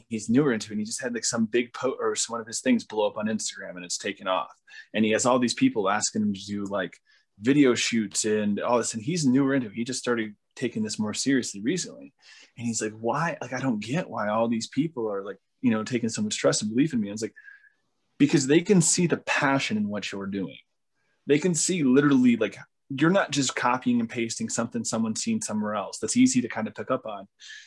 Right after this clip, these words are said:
You wanna see something, and you're making that communicated in, in such a way that they can't help but see your passion. And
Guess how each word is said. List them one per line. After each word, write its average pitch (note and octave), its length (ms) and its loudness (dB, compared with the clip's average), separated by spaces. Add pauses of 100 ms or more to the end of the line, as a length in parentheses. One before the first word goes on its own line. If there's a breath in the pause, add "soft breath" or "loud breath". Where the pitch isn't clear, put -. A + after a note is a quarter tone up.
(160 loud breath)
You C3 480 6
wanna F#3+ 320 6
see E3 300 0
something, A2+ 480 0
and A2 100 0
you're A#2 100 0
making A2+ 420 0
that G#2 160 -6
communicated G#2 800 -4 (380)
in, A2+ 180 2
in A2 240 0
such B2+ 360 2
a A2+ 80 0
way A2+ 340 0
that G2 280 -6
they A2+ 100 -2
can't - 380 0
help - 220 -4
but - 100 -8
see - 180 0
your F#2+ 160 -4
passion. B2+ 440 -2 (600 loud breath)
And G#2 400 -2